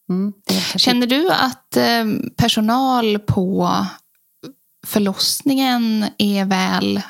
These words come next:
Speaker 2: pålästa på det där? Jag kände själv lite att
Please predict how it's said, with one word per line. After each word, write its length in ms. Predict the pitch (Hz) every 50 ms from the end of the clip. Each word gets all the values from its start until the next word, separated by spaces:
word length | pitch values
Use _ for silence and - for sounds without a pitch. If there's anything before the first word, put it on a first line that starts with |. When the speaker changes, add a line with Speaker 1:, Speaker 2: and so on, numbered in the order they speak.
| - _ _ _ _ - -
Speaker 2:
pålästa 760 | - 262 240 202 185 185 190 202 208 220 - - - - 359
på 140 | - - 359
det 80 | 330
där? 320 | - - - - - - - - - - - - - - - _
Jag 120 | - 254 277
kände 240 | 330 320 285 247 247
själv 340 | - - 330 392 392 381 339
lite 300 | 311 277 262 - 196 196
att 220 | 196 - - -